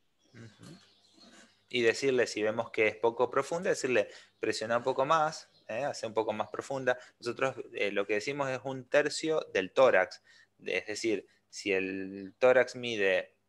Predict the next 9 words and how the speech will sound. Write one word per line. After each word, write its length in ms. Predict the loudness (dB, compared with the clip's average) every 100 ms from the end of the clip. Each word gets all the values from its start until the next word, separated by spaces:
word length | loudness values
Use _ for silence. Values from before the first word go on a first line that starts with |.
| _ _
treinta 320 | -6 -2 -2 -2
centímetros, 760 | -4 -6 -4 -2 0 0 -2 -14
hasta 300 | -12 -4 0
diez 240 | 2 0 -2
centímetros 520 | -4 -4 -4 -6 -6
se 120 | -6
puede 260 | 0 0 2
comprimir. 480 | -2 -6 -14 -14 -18 _ _ _ _ _
¿Está? 440 | _ _ 0 0